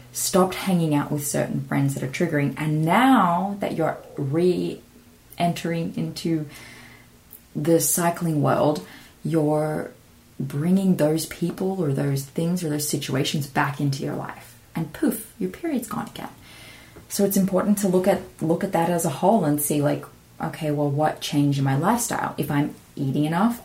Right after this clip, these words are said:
and it's of sufficient qual-, quality food, and I'm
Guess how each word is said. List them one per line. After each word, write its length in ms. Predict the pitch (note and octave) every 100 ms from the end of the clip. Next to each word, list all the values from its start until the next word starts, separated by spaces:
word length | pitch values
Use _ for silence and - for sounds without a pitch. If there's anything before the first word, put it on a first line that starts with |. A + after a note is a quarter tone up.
| -
and 160 | C#3
it's 140 | C#3 D3+
of 140 | D3
sufficient 500 | D#3+ C#3+ D3 - -
qual-, 380 | - D3 C#3+ - -
quality 420 | - D#3 D#3 E3
food, 400 | - D#3 G#3 A3 - - -
and 100 | D3+
I'm 240 | C#3+ C#3